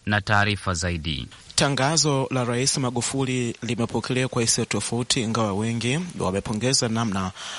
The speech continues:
Speaker 2: anavyolishughulikia kwa njia tofauti janga hilo la virusi vya korona, janga ambalo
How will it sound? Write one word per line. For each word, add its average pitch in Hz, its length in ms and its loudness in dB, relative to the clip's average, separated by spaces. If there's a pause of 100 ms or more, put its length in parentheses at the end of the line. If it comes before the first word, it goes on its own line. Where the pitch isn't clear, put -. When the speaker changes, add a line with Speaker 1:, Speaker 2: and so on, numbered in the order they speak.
(180)
Speaker 2:
anavyolishughulikia 117 1120 2
kwa 127 180 2
njia 123 240 2
tofauti 123 500 0
janga 117 260 2
hilo 113 180 0
la 110 80 0
virusi 110 340 0
vya 120 100 2
korona, 117 460 0 (440)
janga 110 300 2
ambalo 107 540 0